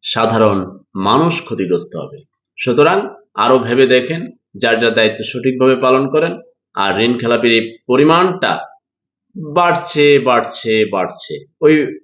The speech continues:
ধরেন আপনার এক সময় তো এক লাখ কোটি টাকার নিচে ছিল, সেটা বাড়তে বাড়তে এখন এক লক্ষ বিরাশি হাজার কোটি টাকা তা পৌঁছেছে ঋণ খেলাপি, যেটা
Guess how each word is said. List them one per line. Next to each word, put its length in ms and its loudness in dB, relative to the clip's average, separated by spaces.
ধরেন 240 4
আপনার 460 -2
এক 180 -4
সময় 240 -4
তো 340 4
এক 260 -2
লাখ 240 -2
কোটি 160 -6
টাকার 240 -2
নিচে 300 -2
ছিল, 320 -4
সেটা 260 0
বাড়তে 320 2
বাড়তে 240 0
এখন 260 2
এক 220 0
লক্ষ 380 0
বিরাশি 480 2
হাজার 240 -2
কোটি 240 -2
টাকা 180 0
তা 60 -6
পৌঁছেছে 440 -2
ঋণ 220 2
খেলাপি, 340 -8
যেটা 380 2